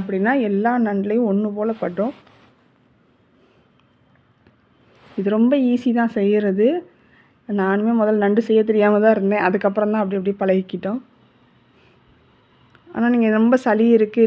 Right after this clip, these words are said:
நெஞ்சு சளி இருக்கு அப்படிங்கிறப்ப இந்த மாதிரி ட்ரை பண்ணி பாருங்க, அது நல்ல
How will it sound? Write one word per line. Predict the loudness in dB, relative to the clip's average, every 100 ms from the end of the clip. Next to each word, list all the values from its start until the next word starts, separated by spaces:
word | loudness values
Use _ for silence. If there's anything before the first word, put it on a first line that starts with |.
| 2
நெஞ்சு | 0 0
சளி | 0 0 -2
இருக்கு | 0 0
அப்படிங்கிறப்ப | 0 0 0 -2 -2 -6 -8 -20 -20 -20 -18 -4
இந்த | 0 2
மாதிரி | 2 2
ட்ரை | 0 0
பண்ணி | 0 0 0
பாருங்க, | 0 0 0
அது | 2
நல்ல | 0 0 0